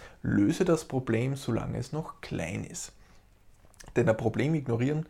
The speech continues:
bringt nichts. Und der Wolfgang Grupp, ein, äh, cooler Unternehmer, ein Oldschool-Unternehmer aus Deutschland, der sagt immer, Menschen, die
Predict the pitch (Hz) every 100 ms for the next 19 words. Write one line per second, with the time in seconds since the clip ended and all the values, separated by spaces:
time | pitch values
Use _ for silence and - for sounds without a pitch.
0 | - - 131 180 - - - 113 117 107
1 | 127 - 120 143 202 - 127 117 - -
2 | - - - 110 110 139 - 165 185 135
3 | 127 - 110 107 127 139 135 127 - 110
4 | 113 113 - 123 156 - - - 117 113
5 | 110 110 117 113 110 - - 165 - -
6 | 151 - - - 120 120 156 156 156 156
7 | 160 - - 110 135 175 190 156 151 151